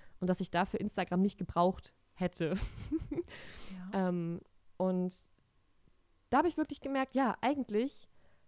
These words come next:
Speaker 1: kann ich vielleicht oberflächlich mich mit Dingen befassen und krieg irgendwie viel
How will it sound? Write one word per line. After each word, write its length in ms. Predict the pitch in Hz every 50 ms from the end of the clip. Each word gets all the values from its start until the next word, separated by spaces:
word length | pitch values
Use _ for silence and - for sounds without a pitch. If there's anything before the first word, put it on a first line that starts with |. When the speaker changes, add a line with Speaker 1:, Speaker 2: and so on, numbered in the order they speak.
| _ _ - _
Speaker 1:
kann 160 | - 254 240
ich 200 | 247 233 - - - - -
vielleicht 300 | - 233 226 220 - - - _
oberflächlich 920 | - 247 302 311 262 - - 220 202 - - 214 214 240 262 - - - _ _ _ _ _ _ _ _ _ - - - - - _ _ _ _ _ _ _ _ _ _
mich 400 | 214 214 220 214 - - - - _ _ _ _ _ _ -
mit 200 | 196 202 190 -
Dingen 200 | 220 214 220 202
befassen 600 | 180 190 - - 269 277 - - 226 226 240 277 370 415 - _
und 160 | - 196 185 -
krieg 320 | - - 247 233 - -
irgendwie 260 | - 214 202 190 185 170
viel 460 | - - - - 359 320 302 -